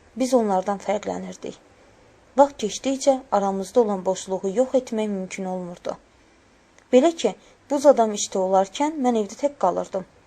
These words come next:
Kitab oxuyurdum, musiqiyə qulaq asırdım. Evdə qalmağa üstünlük verirdim. Xüsusilə tək qalmağa öyrəşmişdim, amma gənc idim və günlər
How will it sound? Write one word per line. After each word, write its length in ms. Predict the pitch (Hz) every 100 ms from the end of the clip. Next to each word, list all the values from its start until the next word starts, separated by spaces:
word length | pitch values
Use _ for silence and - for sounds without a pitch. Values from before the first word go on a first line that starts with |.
| _ _ _ -
Kitab 260 | - 330 277
oxuyurdum, 640 | 269 254 247 240 233 233
musiqiyə 480 | 240 247 254 226 247
qulaq 260 | 240 233 214
asırdım. 460 | 220 - 214 226 214 - _ _ _ _ -
Evdə 280 | 277 269 381
qalmağa 400 | 269 208 208 262
üstünlük 460 | 262 226 208 208
verirdim. 440 | 175 165 180 196 190 _ _ _ _ _ _
Xüsusilə 460 | - 294 285 392 392
tək 180 | 285 277
qalmağa 480 | 208 185 185 247 262
öyrəşmişdim, 680 | 226 220 - 233 - - - _ _ _ -
amma 180 | 220
gənc 380 | 220 214 208 190
idim 220 | 180 190 185 _ _ _ _ _
və 100 | 214 220
günlər 340 | 226 233 302